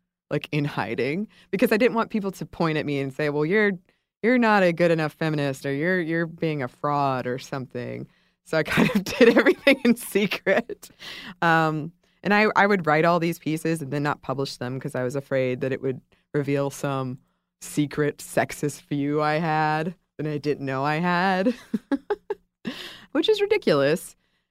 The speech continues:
And I think the definition of feminism was still warped in my head. I still didn't have it quite down. And I had a, I still thought there was a negative connotation with that.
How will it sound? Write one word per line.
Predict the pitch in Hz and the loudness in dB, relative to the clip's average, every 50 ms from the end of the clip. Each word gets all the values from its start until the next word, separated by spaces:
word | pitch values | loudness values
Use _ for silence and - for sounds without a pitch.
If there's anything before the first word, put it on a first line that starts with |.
| _ _ _ _ _ - | _ _ _ _ _ -2
And | 175 175 175 175 175 170 170 175 - - - - - | 0 2 2 4 2 2 0 0 -2 -6 -6 -4 0
I | 165 165 170 | 0 0 2
think | - - 247 262 254 | 2 0 0 0 0
the | - 196 | 0 2
definition | 165 180 175 170 180 165 175 185 - 185 165 156 151 139 - - _ - | 2 2 2 2 2 0 0 0 0 -2 -2 -2 -2 -4 -8 -8 _ 0
of | 160 170 165 - | 2 2 2 2
feminism | - 165 165 156 143 - 147 147 | 0 -2 -2 -2 -2 -4 -4 -4
was | 147 147 - | -4 -6 -6
still | - - - 160 151 151 143 | -6 -2 0 0 2 2 0
warped | 135 139 135 139 147 147 - - - - - - - _ _ _ _ _ _ _ | -2 -4 -4 -2 -2 -2 -2 -4 -8 -16 -16 -16 -18 _ _ _ _ _ _ _
in | 143 143 135 | -6 -4 -4
my | 131 117 110 123 | -4 -4 -4 -4
head. | 151 135 120 110 107 | -4 -4 -4 -4 -4
I | 120 | -4
still | 139 - - - 147 139 | -6 -6 -8 -6 -6 -4
didn't | 139 147 127 113 123 120 127 139 165 - _ _ _ _ _ _ | -4 -4 -6 -8 -8 -10 -10 -12 -16 -18 _ _ _ _ _ _
have | - 151 131 127 131 - | -10 -6 -6 -4 -4 -4
it | 117 117 107 - _ _ _ _ _ _ | -6 -6 -8 -8 _ _ _ _ _ _
quite | - 190 180 160 - - | -4 -2 -2 -2 -2 -4
down. | - 135 98 101 76 85 85 - | -4 -4 -4 -4 -6 -8 -8 -8
And | - 139 139 139 139 135 131 - - | -6 -6 -4 -4 -6 -6 -8 -6 -6
I | 139 143 | -4 -4
had | 156 151 151 151 | -2 -2 -2 -2
a, | 151 143 139 139 135 135 _ _ _ _ _ - | -2 0 0 -2 -4 -6 _ _ _ _ _ -10
I | 147 | -10
still | - - - 170 165 | -8 -4 -4 -4 -2
thought | - 170 160 156 | 0 -2 -2 0
there | 151 151 | 0 -2
was | 151 - | -2 -2
a | 156 | -4
negative | 147 139 139 143 147 151 139 139 147 _ _ | -4 -4 -4 -4 -2 -2 -4 -4 -6 _ _
connotation | - 151 139 127 - - 131 123 - 131 127 | -8 -8 -6 -6 -6 -6 -6 -6 -6 -8 -8
with | 117 117 - | -8 -8 -6
that. | 123 117 113 117 113 | -6 -4 -4 -6 -6